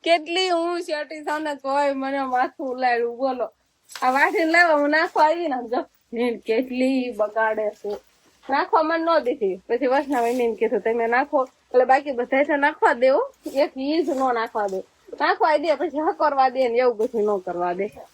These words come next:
એટલે શું એને જો કેવી કરી નાખી, આ ઠેઠ ઉડાડી નાખી જો. આટલી તો હું શેટી સૌ તોય. બાકી આ બધાયને મકાઈનું આજ તો એમ કહેવાય ને મજા જ આવી જાય છે.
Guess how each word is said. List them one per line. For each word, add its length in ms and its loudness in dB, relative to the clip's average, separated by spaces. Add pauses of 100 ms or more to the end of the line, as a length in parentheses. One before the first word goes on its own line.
(500)
એટલે 280 4
શું 140 4
એને 220 6
જો 160 8 (280)
કેવી 340 6
કરી 220 6
નાખી, 300 4
આ 220 6
ઠેઠ 220 0
ઉડાડી 340 6
નાખી 320 0
જો. 120 4 (400)
આટલી 320 4
તો 80 0
હું 120 2
શેટી 360 4
સૌ 220 4
તોય. 220 0 (680)
બાકી 340 0
આ 100 6
બધાયને 720 4 (100)
મકાઈનું 840 2
આજ 220 4
તો 120 0
એમ 180 2
કહેવાય 260 2
ને 120 0
મજા 440 2
જ 80 -2
આવી 240 2
જાય 220 -4
છે. 100 -2